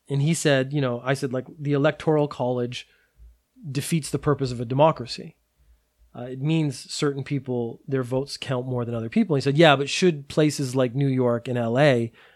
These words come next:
have more votes or more influence than everywhere else in the country?"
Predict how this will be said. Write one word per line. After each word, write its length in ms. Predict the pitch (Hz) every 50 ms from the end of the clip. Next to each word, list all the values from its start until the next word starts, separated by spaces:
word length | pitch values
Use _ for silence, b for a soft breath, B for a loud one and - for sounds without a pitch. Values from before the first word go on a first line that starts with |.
| b -
have 220 | 131 131 123 127
more 480 | 135 127 131 127 127 127 120 113 - _ _ -
votes 540 | 127 127 131 123 120 120 - - - - - _ _
or 140 | 139 127 127
more 380 | 127 131 127 127 120 117 - -
influence 600 | 156 165 160 - 143 135 123 120 117 - - b b b b b b
than 120 | 135 131
everywhere 340 | 131 120 127 127 123 127 123
else 260 | 123 120 117 - -
in 20 | 110
the 60 | 110
country?" 500 | - 156 175 180 - - 98 98 143